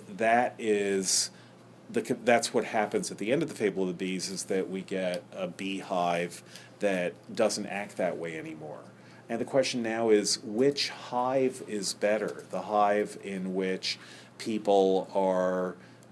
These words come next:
bribing jurors and drinking too much and wearing costly stuff and changing fashions every year,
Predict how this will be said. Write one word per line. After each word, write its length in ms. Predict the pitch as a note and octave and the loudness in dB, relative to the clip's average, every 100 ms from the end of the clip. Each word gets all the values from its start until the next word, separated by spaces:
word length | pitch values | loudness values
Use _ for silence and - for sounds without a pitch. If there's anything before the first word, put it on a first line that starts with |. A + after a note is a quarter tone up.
| - | -16
bribing 640 | - G#2+ G#2 A2 A2+ A2 G#2 | 2 6 6 6 2 -2 -4
jurors 760 | G#2 G#2 G#2+ A2 G#2+ A2 - | 0 4 6 6 6 4 0
and 200 | G#2 F#2+ | -2 -4
drinking 500 | F#2 G#2+ A2+ A#2+ A2 | 0 0 0 -4 -6
too 260 | G#2+ A#2+ G#2+ | -4 -2 -2
much 560 | G#2+ G2+ G2+ G2 - - | 0 0 0 -2 -6 -8
and 380 | G#2 G2 F#2+ F#2+ | -8 -6 -4 -2
wearing 360 | G2+ G#2 G#2+ G2 | 2 4 4 2
costly 560 | - G2+ G2 - G#2 | 4 4 4 0 -2
stuff 640 | F#2+ - G#2 G2 G2 - - | -2 0 2 2 0 -4 -10
and 280 | G2 F#2+ F2+ | -8 -6 -6
changing 440 | F2+ G#2 G2+ G#2 F#2+ | -6 -6 -6 -6 -6
fashions 640 | G#2 F#2+ F#2+ G#2 F#2+ F#2+ | -2 -2 -2 -4 -6 -6
every 300 | E2 F2+ F#2+ | -8 -6 -6
year, 480 | F#2+ A#2 C3 D3+ | -2 0 2 0